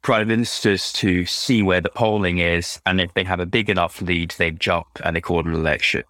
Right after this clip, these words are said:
The, you know, a good sign of that right now is that, that this election is the shortest campaign permittable by law. So clearly Trudeau was concerned that,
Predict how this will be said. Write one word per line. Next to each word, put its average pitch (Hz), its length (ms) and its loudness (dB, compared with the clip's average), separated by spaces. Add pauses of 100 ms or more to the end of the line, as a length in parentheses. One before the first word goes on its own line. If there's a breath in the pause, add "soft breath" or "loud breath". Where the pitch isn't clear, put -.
The, 92 180 0 (120)
you 107 80 2
know, 85 180 2 (240)
a 113 60 -2
good 104 200 -2
sign 90 300 0
of 82 120 -6
that 87 280 0
right 87 240 -2
now 92 260 2
is 87 200 -4
that, - 160 -6 (400)
that 87 160 -4 (160)
this 101 260 0
election 90 340 -2
is 85 120 -4
the - 80 -6
shortest - 800 0
campaign 87 680 -2 (300)
permittable 90 480 0
by 82 220 2
law. 87 440 -2 (1200)
So 92 320 0 (640)
clearly 131 320 2
Trudeau 107 440 2
was 95 220 0
concerned 117 600 0
that, 95 260 0